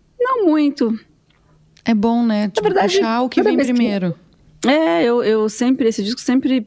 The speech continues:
Speaker 1: foi, teve um significado importante pra mim. Eu sempre gostei muito do, das músicas, do disco, do clima. E aí tem a história, né, do como é que esse disco foi feito. E eu sempre gostei muito de Jorge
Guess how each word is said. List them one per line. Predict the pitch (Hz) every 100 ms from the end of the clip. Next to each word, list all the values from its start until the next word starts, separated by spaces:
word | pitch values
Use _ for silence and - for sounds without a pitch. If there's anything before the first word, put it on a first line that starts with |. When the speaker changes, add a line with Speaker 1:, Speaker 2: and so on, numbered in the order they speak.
| -
Speaker 1:
foi, | - 208
teve | 202 196
um | 196
significado | 196 190 190 - 180 170 175 160 - - - - -
importante | 185 180 185 - 190 180
pra | - 185
mim. | 170 175 180 190
Eu | 185
sempre | 220 226
gostei | 226 220 - 226 226
muito | 240 208 208 196
do, | 185
das | 165 180 185 180
músicas, | 202 208 - 180
do | 170
disco, | 165 180 -
do | 180 185
clima. | - 196 196 202 196 180 175 170 - _ _ _ _ _
E | 185 190
aí | 185
tem | 196 202
a | 208
história, | 202 - - 220 240 180
né, | 175 196 185 165 -
do | 165 170
como | 190 196
é |
que | -
esse | 170
disco | 170 -
foi | 185
feito. | 170 - 180 202 202 180 180 180
E | 180
eu | 185 185 180 175 170 175 - _ _ _ _ - -
sempre | - 233 247 226
gostei | 202 - 196
muito | 202 220 240 226 175
de | 165
Jorge | 160 185 185 175 165 170